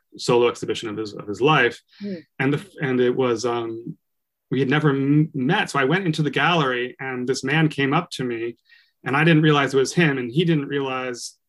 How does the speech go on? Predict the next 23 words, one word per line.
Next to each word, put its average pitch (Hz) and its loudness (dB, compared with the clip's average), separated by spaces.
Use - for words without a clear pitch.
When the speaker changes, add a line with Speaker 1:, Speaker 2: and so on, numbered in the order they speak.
Speaker 1:
who 139 4
I 202 8
was, 127 2
even 135 0
though 131 -2
he 135 -2
knew 139 -2
I 127 -4
was 120 -8
coming. 165 -2
And 131 -6
we 131 -6
started 143 -6
to 123 -8
have 127 -4
a, 120 -6
a - -12
conversation 135 0
about 127 -2
La 127 -4
Lumière, 139 2
the 123 -2
light 123 -4